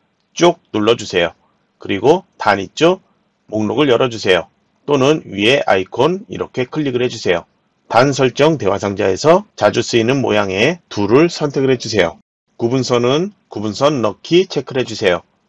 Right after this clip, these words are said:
아래 세 가지는 지시 없으니까 설정하지 않습니다. 그리고 아래 적용 범위, 문서 전체가 아닌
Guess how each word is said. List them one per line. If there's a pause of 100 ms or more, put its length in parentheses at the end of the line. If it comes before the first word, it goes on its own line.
아래
세
가지는
지시
없으니까
설정하지
않습니다. (300)
그리고
아래
적용
범위, (100)
문서
전체가
아닌